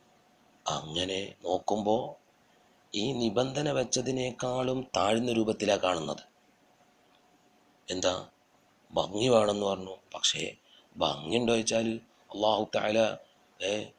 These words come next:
ഈ മനുഷ്യന്മാരെ സൃഷ്ടിച്ചതൊക്കെ ഭംഗിയിലാണ് എന്ന് പരിശുദ്ധ ഖുർആൻ തന്നെ പറഞ്ഞിട്ടുണ്ട്. "ലഖദ് ഖലഖനൽ ഇൻസാന ഫീ അഹ്സനി തഖ്വീം." തീർച്ചയായും സത്യമായും നാം മനുഷ്യനെ ഏറ്റവും സുന്ദരമായ രൂപത്തിൽ പടച്ചു എന്ന്.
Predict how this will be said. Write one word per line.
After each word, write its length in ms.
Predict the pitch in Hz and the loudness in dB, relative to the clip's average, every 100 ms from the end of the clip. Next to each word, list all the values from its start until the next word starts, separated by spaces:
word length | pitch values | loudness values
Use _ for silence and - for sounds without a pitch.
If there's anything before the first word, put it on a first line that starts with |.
| _ - | _ -10
ഈ 60 | 101 | -4
മനുഷ്യന്മാരെ 560 | 101 95 107 101 110 | 0 2 0 0 -2
സൃഷ്ടിച്ചതൊക്കെ 580 | 104 95 95 - 101 110 | -2 -4 -8 -6 -4 0
ഭംഗിയിലാണ് 640 | 95 90 98 104 104 101 101 98 | 0 0 0 0 2 0 -4 -6
എന്ന് 140 | 101 | -4
പരിശുദ്ധ 300 | 101 101 95 | -4 -4 -6
ഖുർആൻ 340 | 98 104 - 101 | -4 -4 -4 -2
തന്നെ 140 | 113 | 0
പറഞ്ഞിട്ടുണ്ട്. 440 | 113 120 123 120 - - _ _ _ _ _ _ _ _ _ _ _ - | 0 0 -2 -4 -6 -14 _ _ _ _ _ _ _ _ _ _ _ -10
"ലഖദ് 200 | - 104 | 0 2
ഖലഖനൽ 480 | 95 104 104 101 101 | 4 2 2 0 0
ഇൻസാന 480 | 101 101 - 98 95 | -2 -2 0 0 -4
ഫീ 200 | 92 98 | -6 -6
അഹ്സനി 480 | 87 - - 92 87 | -6 -6 -4 -4 -4
തഖ്വീം." 520 | 90 - 92 98 82 - _ _ - | -6 -4 -4 -4 -4 -12 _ _ -8
തീർച്ചയായും 580 | 98 - 95 92 92 92 | -4 -2 0 2 2 0
സത്യമായും 840 | - - 95 98 107 123 156 - _ _ _ _ 90 | -2 -2 -2 2 2 2 -2 -10 _ _ _ _ -2
നാം 280 | 90 92 | 0 0
മനുഷ്യനെ 720 | 90 92 - 98 92 85 85 - _ _ _ 90 | -2 0 2 2 2 0 -2 -10 _ _ _ -8
ഏറ്റവും 340 | 90 - 92 | -6 -6 -4
സുന്ദരമായ 600 | 90 92 92 87 85 82 | -4 -2 -2 0 -2 -2
രൂപത്തിൽ 400 | 82 80 82 82 | -4 -8 -8 -8
പടച്ചു 340 | 80 80 - | -4 -4 -4
എന്ന്. 240 | - - | -8 -10